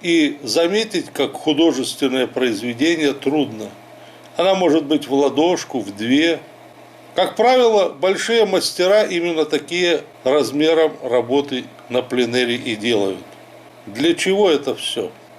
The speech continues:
А для того, что художник приносит домой или в мастерскую кусочек настроения,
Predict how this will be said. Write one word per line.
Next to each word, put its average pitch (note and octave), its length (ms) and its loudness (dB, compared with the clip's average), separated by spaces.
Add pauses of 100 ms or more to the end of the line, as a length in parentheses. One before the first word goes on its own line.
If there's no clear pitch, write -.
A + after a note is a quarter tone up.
(220)
А B2 100 0
для A2+ 200 0
того, C#3+ 420 0 (420)
что - 240 -2
художник F3 600 0
приносит D3+ 720 0
домой C#3 460 0 (500)
или A#2+ 180 0
в A#2 80 0
мастерскую A#2+ 840 -2 (1040)
кусочек G3+ 580 -2
настроения, E3+ 1080 0